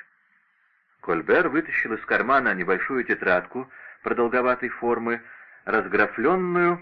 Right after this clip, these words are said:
на две части. С одной стороны были записаны названия кораблей,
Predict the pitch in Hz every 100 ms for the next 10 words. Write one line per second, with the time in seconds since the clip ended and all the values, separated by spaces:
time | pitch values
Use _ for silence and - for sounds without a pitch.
0 | - 120 127 147 160 - - 92 87 -
1 | - - _ _ _ _ _ - - -
2 | - 139 143 156 113 - 104 92 90 82
3 | 101 92 98 98 110 - 98 95 92 95
4 | 95 85 85 82 82 - 82 78 90 175
5 | 190